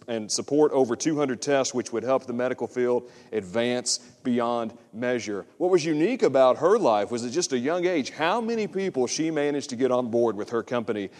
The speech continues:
in California. She got former presidents. She got former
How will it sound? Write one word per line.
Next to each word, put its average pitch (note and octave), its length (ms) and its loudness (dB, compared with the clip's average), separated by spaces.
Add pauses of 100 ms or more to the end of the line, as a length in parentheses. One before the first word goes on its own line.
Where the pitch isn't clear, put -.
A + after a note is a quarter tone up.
(120)
in A#2 200 -2
California. B2 840 2 (160)
She D#3+ 200 0
got D3 280 4
former D3 240 4
presidents. B2 640 0 (120)
She D#3+ 200 -2
got D3 360 2
former D3+ 340 2